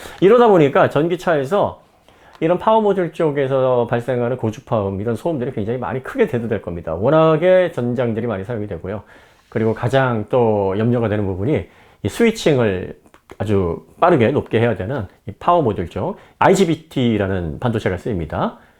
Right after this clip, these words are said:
인슐레이티드 게이트 바이폴러 트랜지스터. 요게 모스펫에서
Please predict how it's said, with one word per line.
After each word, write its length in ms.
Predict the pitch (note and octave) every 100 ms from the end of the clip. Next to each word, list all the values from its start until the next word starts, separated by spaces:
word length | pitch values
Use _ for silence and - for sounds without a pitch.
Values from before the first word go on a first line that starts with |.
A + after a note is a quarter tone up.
| _ -
인슐레이티드 520 | A2 B2+ G#2+ G2+ -
게이트 260 | F2+ D#2 - _ _ _ -
바이폴러 440 | G2 G#2 F2+ E2 -
트랜지스터. 560 | B2+ F#2+ - A2 D#3+ -
요게 160 | C3 C3+
모스펫에서 1200 | A#2+ D#3 - D#3+ C#3+ C3+ C3 C3 B2 G3+ G#3+ A3